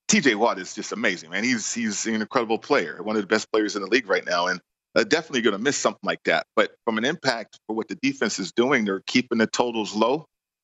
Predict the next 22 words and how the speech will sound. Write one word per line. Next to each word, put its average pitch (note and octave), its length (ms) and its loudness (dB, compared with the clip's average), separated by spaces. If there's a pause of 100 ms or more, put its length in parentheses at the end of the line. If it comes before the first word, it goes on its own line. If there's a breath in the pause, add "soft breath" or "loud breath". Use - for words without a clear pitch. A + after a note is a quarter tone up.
(120)
uh, G2 380 2
through B2 220 -2
the A2 60 -4
season C3 360 -2
so B2+ 180 2
far, B2+ 340 2
and A2+ 120 0
they're G2+ 80 -4
turning C3+ 380 -4
the G2+ 60 -2
ball A#2+ 380 2
over. F#2+ 320 -6
And G#2+ 140 -2
that D#3 160 -2
stands B2 420 -2
out A2+ 220 2 (520)
to C3+ 140 4
me. A#2+ 280 2
Like, F#2+ 200 2
as G#2 140 2
an A2 80 2
offensive B2 440 -2